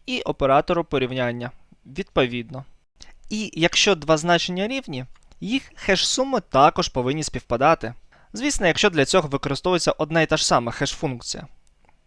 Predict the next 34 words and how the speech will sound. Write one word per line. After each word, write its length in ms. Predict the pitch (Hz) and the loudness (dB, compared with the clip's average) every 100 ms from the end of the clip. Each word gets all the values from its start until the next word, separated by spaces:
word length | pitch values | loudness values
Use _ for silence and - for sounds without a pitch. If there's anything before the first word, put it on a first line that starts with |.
| _ | _
Та 80 | 175 | -4
це 160 | 226 | 0
не 100 | 220 | 4
означає, 440 | 226 220 233 214 139 | 2 2 4 4 4
що 160 | - | 2
якщо 260 | 139 - 156 | 0 0 -2
дві 200 | 143 156 | 0 -4
хеш-суми 640 | - 160 - - 160 131 | -2 -2 0 2 0 0
співпадають, 800 | - 147 - 175 196 247 170 - - - - - | -4 -6 -2 0 4 2 2 -4 -14 -20 -20 -4
об'єкти 580 | 214 202 208 190 - 135 | -2 0 4 4 4 -2
при 140 | - | -2
цьому 280 | 147 160 147 | 0 0 2
рівні, 360 | 185 135 117 120 - _ - - | 0 -2 -4 -12 -18 _ -20 -4
адже 240 | - 160 165 | 0 2 2
могла 280 | 175 175 175 | 4 6 4
відбутись 440 | 170 190 220 180 | 4 -2 -2 -2
так 180 | - 151 | -2 -2
звана 420 | 147 185 190 185 - _ - | 0 0 0 -4 -6 _ -14
хеш-колізія. 1120 | - - 165 - - - 190 147 120 113 - - _ _ - | -4 2 2 2 -2 -2 0 -2 -4 -8 -12 -18 _ _ -10
Та 80 | - | -2
є 280 | 156 226 240 | 4 4 4
ще 320 | - - 175 | 2 4 6
одна 260 | 135 123 123 | 6 4 2
важлива 440 | 123 120 131 123 | 2 2 0 2
умова. 420 | 135 131 123 107 - - - - - | 0 0 -2 -2 -6 -16 -16 -10 -2
Хеш-сума 540 | 156 - - 226 262 220 | 0 2 2 2 2 0
об'єкту 600 | 160 143 131 - 113 131 | 0 0 0 -2 -12 -10
повинна 360 | - 131 165 180 | -6 -2 0 0
бути 280 | 147 165 151 | 0 -2 0
незмінною 720 | 143 139 143 196 233 139 123 | 0 0 -2 -4 -2 -2 -2
протягом 460 | - 135 127 131 135 | 2 2 2 -2 -4
усього 360 | - 143 127 | 0 0 2
його 240 | 131 131 135 | -2 0 0
життя. 460 | 160 - 147 117 | 0 0 -2 -2